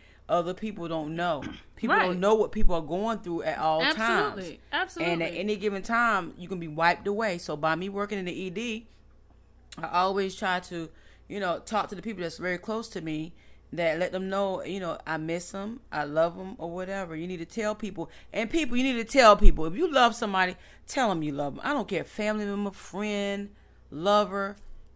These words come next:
Speaker 1: If you truly love 'em, just let them know you
Speaker 2: Yeah.
Speaker 1: love 'em. There's no, there's no shame in that.
Speaker 2: Absolutely.
Speaker 1: It doesn't make you look weak.
Speaker 2: Absolutely.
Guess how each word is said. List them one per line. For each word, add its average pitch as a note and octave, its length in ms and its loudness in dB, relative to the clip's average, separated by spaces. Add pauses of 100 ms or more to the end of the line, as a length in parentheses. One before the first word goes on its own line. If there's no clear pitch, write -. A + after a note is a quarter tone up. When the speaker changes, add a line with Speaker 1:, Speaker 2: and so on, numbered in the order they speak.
(120)
Speaker 1:
If A#3+ 120 -8
you D#4+ 100 -8
truly C#3 300 -8
love C#3 240 -6
'em, E3+ 100 -10
just D4+ 260 -14
let C3+ 160 -8
them B2 180 -6
know C3 220 -14 (120)
you D3+ 180 -8
Speaker 2:
Yeah. C#3+ 40 -4
Speaker 1:
love C#3 200 -4
'em. D3 120 -12 (280)
There's A#3+ 200 -6
no, A3 120 -4
there's G#3 220 -6
no G3+ 120 -4
shame F#3 440 -4
in G#3+ 80 -2
that. A3 340 -6
Speaker 2:
Absolutely. E4+ 440 -12
Speaker 1:
It G3+ 100 2
doesn't F#3 320 0
make F#3 240 -2
you F#3+ 80 -4
look D#3+ 200 -4
weak. F3 600 -6
Speaker 2:
Absolutely. E4 420 -12